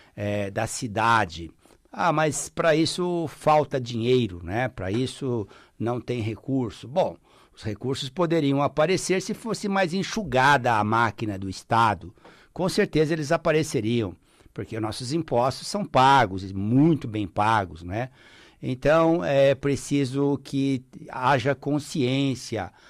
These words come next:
haja senso de cooperação até para prevenir, né, os crimes, os latrocínios, as atrocidades que acontecem nas ruas todos os dias. Claro, nós não íamos conseguir zerar, mas pelo menos melhorar muito.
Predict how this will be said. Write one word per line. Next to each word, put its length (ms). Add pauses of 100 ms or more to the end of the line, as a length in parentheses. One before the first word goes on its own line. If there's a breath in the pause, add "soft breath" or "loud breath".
(160 soft breath)
haja 380
senso 420
de 140
cooperação 720
até 180
para 240
prevenir, 800 (220 soft breath)
né, 240 (240 loud breath)
os 180
crimes, 600
os 100
latrocínios, 960 (240 loud breath)
as 200
atrocidades 1080
que 100
acontecem 600
nas 180
ruas 720 (380 soft breath)
todos 320
os 120
dias. 460
Claro, 420 (540 soft breath)
nós 240
não 100
íamos 220
conseguir 460
zerar, 520
mas 300
pelo 240
menos 260
melhorar 480
muito. 760